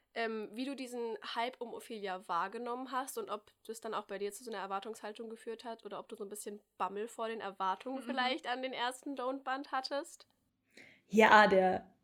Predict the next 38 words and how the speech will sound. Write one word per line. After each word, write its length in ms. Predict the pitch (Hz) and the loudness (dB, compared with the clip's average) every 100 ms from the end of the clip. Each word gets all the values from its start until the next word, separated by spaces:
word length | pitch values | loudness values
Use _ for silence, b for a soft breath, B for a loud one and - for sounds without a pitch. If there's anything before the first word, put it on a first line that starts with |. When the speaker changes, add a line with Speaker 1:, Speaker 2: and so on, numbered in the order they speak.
| _ | _
Speaker 3:
Begriff 540 | 202 - - 190 - | -10 -8 -6 -8 -6
Hype, 340 | 175 185 190 - | 4 6 6 6
das 160 | 190 | 2
ist 160 | 180 175 | 2 -2
immer 220 | 170 170 | -2 -2
so 80 | 175 | 0
eine 160 | 175 170 | 2 2
Sache. 320 | 175 - 170 | 0 0 0
Ich, 280 | 175 - - | 0 -8 -10
ich 160 | 180 - | -8 -4
hab 140 | 180 | -2
da 100 | 185 | -2
so 80 | 170 | -2
ein 140 | 175 | -2
bisschen 260 | 180 180 180 | -2 -2 -2
meine 180 | 180 175 | 0 -2
Schwierigkeiten 720 | - 185 185 - 180 170 175 | 0 0 0 0 -2 -2 -2
damit. 260 | 170 180 - B B B | 0 0 -2 B B B
Ich 160 | - - | -6 0
würd 140 | 196 | 6
eher 200 | 208 196 | 10 10
sagen, 400 | 175 190 202 202 | 10 8 8 8
dass 380 | 185 185 - - _ _ _ | 4 2 -2 -6 _ _ _
Ophelia 480 | 185 - 214 196 - | -10 0 6 8 10
offenbar 380 | 190 196 185 180 | 8 8 4 4
vielen 260 | - 202 | 4 6
Leuten 300 | 190 185 185 185 | 8 8 8 4
gut 180 | 196 185 | 0 -2
gefallen 420 | - 180 190 185 | -2 2 4 4
hat 240 | 175 - - | 2 -2 -6
und 180 | 175 170 | -6 -4
das 240 | - 175 - | -8 -6 -6
hat 100 | - | -4
mich 100 | 175 | 0
natürlich 280 | 180 180 - | 0 -2 -4
total 320 | 175 - 170 | -2 0 0
gefreut, 420 | 160 - 180 180 | -2 2 2 4
weil, 260 | 165 160 | 2 2